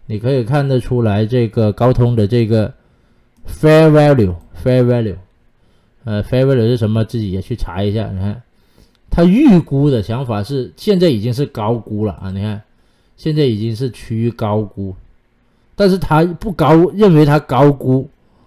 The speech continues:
啊，高估，但是他还是预估价格，你看到没有？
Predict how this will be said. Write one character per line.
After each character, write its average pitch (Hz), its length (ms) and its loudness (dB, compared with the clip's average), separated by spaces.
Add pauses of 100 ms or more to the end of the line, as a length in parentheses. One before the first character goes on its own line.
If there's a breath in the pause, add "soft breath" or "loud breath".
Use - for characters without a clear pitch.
(200)
啊， 117 120 -4
高 139 220 2
估， 139 120 2
但 170 160 4
是 160 60 2
他 165 100 4
还 110 300 0
是 175 200 4
预 196 240 6
估 127 220 0
价 156 240 2
格， 117 160 0
你 113 140 -2
看 127 120 0
到 131 120 0
没 123 120 2
有？ 110 140 0